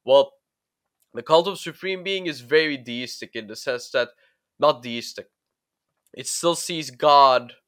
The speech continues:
um, not God, but, like, a supernatural force, which we are, uh, which is incomprehensible for us, exists in our daily lives,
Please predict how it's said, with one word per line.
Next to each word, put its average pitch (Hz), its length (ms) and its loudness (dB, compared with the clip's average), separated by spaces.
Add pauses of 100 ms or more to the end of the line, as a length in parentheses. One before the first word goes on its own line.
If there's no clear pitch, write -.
um, 131 180 -4
not 160 360 2
God, 120 340 2
but, 113 100 -4
like, 110 180 -6
a 113 60 -10
supernatural 127 840 -4
force, - 560 -6 (220)
which - 260 -14
we 123 140 -4
are, 104 400 2 (560)
uh, 120 120 0
which 117 280 -8
is 110 640 -2 (180)
incomprehensible 131 1120 -4
for 101 180 -6
us, 139 260 -10 (400)
exists 135 800 -8
in 131 100 -6
our 120 120 0
daily 117 360 -10
lives, 127 480 -4